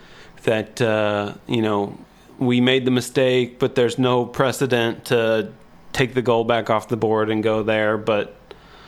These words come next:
you know, there's also no precedent to just canceling a penalty in the <laughs> middle of a penalty. The, you know, the whole reason you do the, the reviews is to get the call right. So you gotta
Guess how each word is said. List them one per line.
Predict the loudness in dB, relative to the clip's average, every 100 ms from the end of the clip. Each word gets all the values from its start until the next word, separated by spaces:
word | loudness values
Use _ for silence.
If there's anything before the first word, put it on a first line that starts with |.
| -20 -20 _ _ -4
you | 0
know, | 2
there's | 2 2
also | 2 0 0
no | 2 2
precedent | 0 -2 -2 0 0 0 0
to | -2
just | 0 -4 -6 -4
canceling | -2 0 0 0 0 0
a |
penalty | -2 -2 -2 0 0 0
in | 0
the | -2
<laughs> | 0
middle | 0 0 0 -2
of |
a | -2
penalty. | -2 0 0 0 -2 -4 -12 -20 -20 -20 -4
The, | -2 0 0 0 0
you | 2
know, | 2 0
the | 0 0
whole | 2 2
reason | 2 2 0
you | 0
do | 2 2 2 2 0 -4 -16 -20 -6
the, | 0 2 2 2 0 -6 -6
the | -2 0 0 0
reviews | 0 2 2 4 2
is | 0
to | 0
get | 0 0
the | -2
call | 0 2 2
right. | 2 0 -2 -6
So | -2 0 2
you | 0 2
gotta | 2 4 2